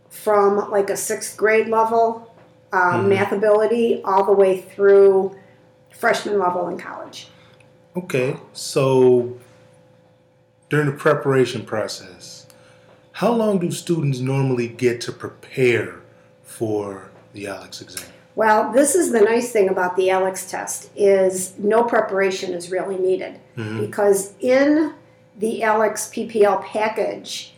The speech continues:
Speaker 1: is a possibility for them to test five different times. And in between the tests,
Speaker 2: Mm-hmm.
Speaker 1: the computer software remediates them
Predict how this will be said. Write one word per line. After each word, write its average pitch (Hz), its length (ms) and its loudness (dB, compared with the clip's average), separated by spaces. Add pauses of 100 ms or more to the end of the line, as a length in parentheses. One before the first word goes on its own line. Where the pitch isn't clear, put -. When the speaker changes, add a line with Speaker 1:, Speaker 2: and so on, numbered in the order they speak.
(320)
Speaker 1:
is 202 380 4
a 202 140 -4
possibility 208 760 2
for 196 160 -4
them 185 260 -2
to - 120 -12
test - 640 -2
five 190 380 -2
different 202 360 -10
times. - 460 -12 (540)
And 196 160 2
in 262 280 4
between 311 520 4
the 370 120 4
tests, - 840 -8
Speaker 2:
Mm-hmm. 123 460 -8
Speaker 1:
the 208 420 0
computer 247 400 -2
software 196 920 2
remediates 202 880 2
them 175 520 -4